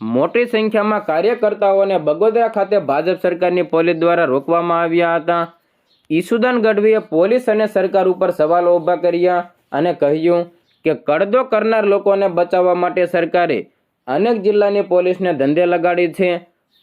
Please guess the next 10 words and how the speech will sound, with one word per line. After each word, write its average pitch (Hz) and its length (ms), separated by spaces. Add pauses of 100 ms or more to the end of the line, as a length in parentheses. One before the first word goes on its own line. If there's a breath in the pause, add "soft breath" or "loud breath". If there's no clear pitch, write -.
(220)
બોટાદ 175 380
માર્કેટ 214 400
યાર્ડના 196 360
ચેરમેન 180 400
હજુ 165 180
સુધી 175 280
લેખિતમાં 175 440
માંગણીઓ 170 400
સ્વીકારી 175 480
નથી. 143 400